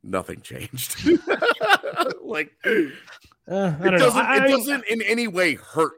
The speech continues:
Speaker 1: obviously.
Speaker 2: Well, no,
Speaker 1: But
Speaker 2: but where I was going
Speaker 1: it
Speaker 2: with that was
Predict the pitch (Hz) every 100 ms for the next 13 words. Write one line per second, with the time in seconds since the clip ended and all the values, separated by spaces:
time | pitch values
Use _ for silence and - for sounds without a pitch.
0 | - 107 85 85 90 - 87 87 98 _
1 | _ _ _ _ _ 117 - - 202 208
2 | 254 240 185 135 220 247 269 196 160 170
3 | 147 147 160 156 143 123 -